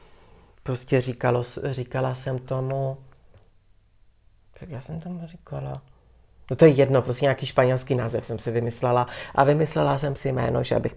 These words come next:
jako reprezentovala nás, tak jsem si říkala Cristal de Bohème. No. A um-, umístila jsem se třetí heč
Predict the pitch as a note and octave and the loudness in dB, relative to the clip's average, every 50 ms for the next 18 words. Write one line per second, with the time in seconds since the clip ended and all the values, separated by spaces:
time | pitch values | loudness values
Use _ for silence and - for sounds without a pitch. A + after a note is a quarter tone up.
0 | - A#2 B2 - - A#2+ A#2+ A#2+ - B2 B2 B2+ B2+ A#2+ A#2 - A#2+ A#2 A#2+ A#2 | -2 -2 -2 0 2 2 2 2 2 2 2 2 0 -2 -4 -6 -4 -2 -2 -2
1 | A2+ A2+ A#2 - - - - - A#2+ A#2 A#2 A2+ A#2 - - - - - A#2 B2 | -2 -4 -6 -10 -14 -20 -14 -2 0 0 2 0 0 -4 -8 -8 -6 -6 -6 -4
2 | - - B2 B2+ C3 - - B2 A#2+ A#2 A#2 - - C#3 B2 - - - D#3 D#3+ | -4 -4 -4 -4 -6 -4 -2 0 0 0 -2 -2 -4 -4 -4 -4 -4 -4 -2 -2
3 | D3+ C#3 C3+ B2+ - B2+ A#2+ - - - - - - - - - - - - _ | -2 -4 -4 -2 0 0 0 0 0 -2 -4 -6 -6 -6 -8 -10 -10 -16 -20 _
4 | _ _ _ - - - - - - A2 F2 - - - - - - B3 - - | _ _ _ -20 -10 -10 -4 0 0 0 0 0 -6 -16 -20 -18 -18 -18 -16 -16
5 | - - - - _ - - - - - - _ - - - - _ - - - | -20 -20 -20 -20 _ -20 -20 -20 -20 -20 -20 _ -20 -20 -20 -20 _ -20 -20 -20
6 | - - - - - - - - - C#3+ C3+ C3+ C3 C3 B2+ - - - - - | -20 -20 -18 -18 -20 -20 -20 0 4 6 6 8 6 6 2 0 -4 -8 -16 -20
7 | - _ _ - - - - - - - - - _ _ - _ - - - C#3+ | -20 _ _ -20 -20 -20 -20 -20 -20 -20 -20 -20 _ _ -20 _ -12 -8 -6 -4
8 | C#3 A#2 C3 - - D3 - - - - - C#3 C3 B2+ A#2+ - - B2+ B2 B2 | -2 -2 -2 -4 -4 -8 -10 -8 -8 -4 -2 0 0 0 0 0 0 0 0 2
9 | B2 A#2+ A#2+ A#2 - B2 A2+ - - - - - - - D#3+ E3+ E3+ D3+ C#3 - | 0 -4 -4 -4 -4 -4 -6 -4 -6 -6 -8 -6 -6 -4 -4 -2 0 0 -2 -2
10 | G#3 G#3+ - - - | -2 -6 -10 -14 -18